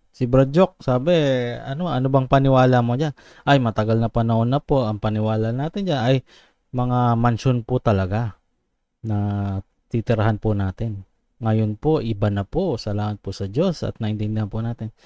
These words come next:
Hindi man lang niya kinwestiyon na ibig sabihin po, mali si Bes.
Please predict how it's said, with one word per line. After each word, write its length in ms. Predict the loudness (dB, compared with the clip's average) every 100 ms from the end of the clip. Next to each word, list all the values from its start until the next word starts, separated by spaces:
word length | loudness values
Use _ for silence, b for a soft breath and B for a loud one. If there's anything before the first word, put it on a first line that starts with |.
| b b
Hindi 240 | 0 4
man 160 | 4 6
lang 240 | 4 2
niya 80 | 2
kinwestiyon 800 | 2 4 2 0 -2 -2 -2 -4 -10 _ _ _ _ -6
na 480 | 0 2 2 0 -2 -4
ibig 180 | -2 0
sabihin 300 | 0 0 0
po, 240 | 2 2
mali 240 | 2 2
si 160 | 0 -2
Bes. 480 | -2 -4 -6 -16